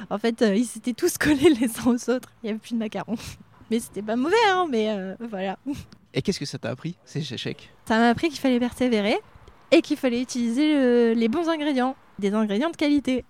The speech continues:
Speaker 1: voilà, comme je disais tout à l'heure. <laughs>
Speaker 2: Est-ce que tu continues à apprendre, toi ?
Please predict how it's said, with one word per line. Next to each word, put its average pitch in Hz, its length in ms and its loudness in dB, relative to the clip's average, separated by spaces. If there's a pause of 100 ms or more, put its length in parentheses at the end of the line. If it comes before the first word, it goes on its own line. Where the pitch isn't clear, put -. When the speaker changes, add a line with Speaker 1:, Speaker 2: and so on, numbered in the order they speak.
(140)
Speaker 1:
voilà, 220 360 -2 (140)
comme 226 200 4
je 226 120 0
disais 220 280 -2
tout 240 160 -8
à 233 100 -4
l'heure. 196 220 -2 (800)
<laughs> 254 1400 -2
Speaker 2:
Est-ce 156 120 -4
que - 80 -6
tu - 140 -8
continues 165 420 -4
à 123 60 2
apprendre, 123 360 -6
toi ? - 160 -14